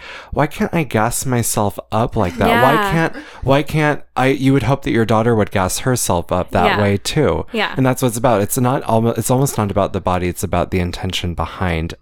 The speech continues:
Speaker 1: owning it
Speaker 2: Yeah.
Speaker 1: and empowering yourself, whatever your body type is.
Speaker 2: Mm-hmm.
Speaker 1: And I think it's absolutely beautiful. And I think
Speaker 2: Yeah.
Speaker 1: you're an absolute icon. And I
Speaker 2: Oh,
Speaker 1: can't get
Speaker 2: thanks.
Speaker 1: enough of you. I
Speaker 2: Thank
Speaker 1: just
Speaker 2: you so much.
Speaker 1: you're,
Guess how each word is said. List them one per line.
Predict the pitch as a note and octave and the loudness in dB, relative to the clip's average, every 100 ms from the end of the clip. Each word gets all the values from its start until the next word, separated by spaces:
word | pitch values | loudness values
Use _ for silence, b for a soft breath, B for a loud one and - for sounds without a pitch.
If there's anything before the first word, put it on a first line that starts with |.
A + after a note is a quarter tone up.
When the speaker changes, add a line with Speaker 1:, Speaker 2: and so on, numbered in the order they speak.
| - | -2
Speaker 1:
owning | F#2+ F2 D#2+ | 0 2 0
it | D2+ - _ | -2 -6 _
Speaker 2:
Yeah. | G#3 F2 | 0 0
Speaker 1:
and | E2+ - B B | -2 -10 B B
empowering | G3+ F#3+ - F#2 F2 | -4 -2 0 0 0
yourself, | E2+ - E2+ | 0 -2 0
whatever | G2 - G#2 F#2+ G2 | 0 0 -2 2 2
your | F#2 | 2
body | F2 E2+ E2 | 2 0 -2
type | E2 D#2+ D#2 - | -4 -4 -2 0
is. | C#2+ C2 - | 0 -2 -4
Speaker 2:
Mm-hmm. | - | -2
Speaker 1:
And | G2 | 0
I | F#2+ | 0
think | F#2 | 0
it's | F2+ - | 0 -2
absolutely | - D#2+ - F2 | -4 -4 -2 -4
beautiful. | D#2+ D#2 - F2 | -2 -6 -2 -2
And | E2+ | 0
I | |
think | F#2 | 0
Speaker 2:
Yeah. | - | 0
Speaker 1:
you're | F2 | 0
an | F2 - | 0 -2
absolute | - - F#2 - | -4 -2 -2 -2
icon. | D#2+ - F2+ D2+ - | -6 -4 -2 -2 -2
And | F2+ | -2
I | E2+ D2+ | -2 -2
Speaker 2:
Oh, | |
Speaker 1:
can't | - G2 - | -4 -4 0
get | F2 - | -2 -2
Speaker 2:
thanks. | G2+ | -2
Speaker 1:
enough | F#2 D#2+ | -2 -2
of | E2+ - | -4 -4
you. | C2+ - | -6 -4
I | - | -2
Speaker 2:
Thank | |
Speaker 1:
just | - - | -2 -2
Speaker 2:
you | - | -6
so | - - | -10 -12
much. | - - - - | -6 -6 -4 2
Speaker 1:
you're, | C#3+ G3+ | 6 6